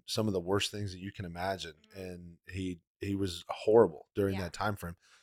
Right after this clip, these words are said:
Speaker 1: And he said, "None of it.
Speaker 2: Mm-hmm.
Speaker 1: Absolutely none of it." He said, "I, if without those mistakes and without going through this path, like,
Speaker 2: Mm-hmm.
Speaker 1: I wouldn't be where I'm at. I wouldn't be clean, and I wouldn't be a full-time dad,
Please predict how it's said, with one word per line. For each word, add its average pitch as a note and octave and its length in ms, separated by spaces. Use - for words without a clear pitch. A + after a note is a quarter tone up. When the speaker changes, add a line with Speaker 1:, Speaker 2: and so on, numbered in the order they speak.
Speaker 1:
And G2+ 140
he A2+ 100
said, G2 300
"None G2+ 200
of F2 100
it. - 40
Speaker 2:
Mm-hmm. - 440
Speaker 1:
Absolutely G2 340
none G2 140
of F2 60
it." E2 120
He F#2+ 80
said, F#2 160
"I, F#2 60
if F#2 160
without G2+ 340
those G2+ 260
mistakes G2 600
and F2 80
without G2 360
going G2+ 260
through F#2+ 160
this E2+ 120
path, G#2 380
like, F#2 180
Speaker 2:
Mm-hmm. - 140
Speaker 1:
I F#2 80
wouldn't A2 320
be A2+ 160
where A2 160
I'm G2 100
at. G#2 220
I - 60
wouldn't G#2 180
be F#2+ 100
clean, A#2 380
and F#2+ 100
I F#2 60
wouldn't G#2+ 240
be G2+ 100
a F#2+ 40
full-time G2+ 440
dad, G2 300